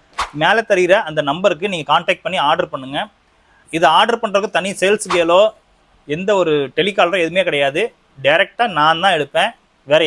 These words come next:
யாருமே கிடையாது. ஆர்டர் எடுக்கிறதுல இருந்து கொடுக்குற வரைக்கும் இந்த ஓனரோட கண் பார்வை மட்டும்தான், வேற லேபரே எதுவுமே கிடையாது. So, நீங்க தாராளமா ஆர்டர் பண்ணலாம். உங்களுக்கு டெலிவரி வந்து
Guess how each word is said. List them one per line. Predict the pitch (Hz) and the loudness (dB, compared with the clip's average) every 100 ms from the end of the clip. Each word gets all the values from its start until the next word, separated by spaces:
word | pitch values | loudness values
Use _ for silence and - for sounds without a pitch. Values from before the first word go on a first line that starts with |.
| 147 | 4
யாருமே | 180 202 185 | 2 0 -4
கிடையாது. | 156 143 147 226 - _ - 151 | 0 0 0 -4 -4 _ 2 4
ஆர்டர் | 214 196 | 4 2
எடுக்கிறதுல | 170 202 190 175 | 0 -2 0 0
இருந்து | 180 240 | -2 -6
கொடுக்குற | 196 214 208 | -4 0 2
வரைக்கும் | 175 165 214 247 | 0 0 -4 -4
இந்த | 180 143 151 | -6 -4 0
ஓனரோட | 214 240 208 180 - | 4 4 4 0 -2
கண் | 156 196 - | -4 -2 2
பார்வை | 196 180 156 | 4 4 0
மட்டும்தான், | 156 202 185 180 - _ | -4 -4 -2 -2 -4 _
வேற | 127 139 139 | -6 -4 2
லேபரே | 190 196 196 | 2 2 0
எதுவுமே | 160 165 165 | -2 -6 -8
கிடையாது. | 135 135 135 208 _ | -4 -4 -4 -10 _
So, | 170 | -8
நீங்க | 156 123 | -8 2
தாராளமா | 135 190 208 208 175 | 4 4 2 2 2
ஆர்டர் | 180 175 | 2 -2
பண்ணலாம். | 170 175 220 277 _ | -2 2 2 0 _
உங்களுக்கு | 160 170 147 | -6 -4 -2
டெலிவரி | 185 233 220 202 | 0 2 0 -2
வந்து | 196 | 0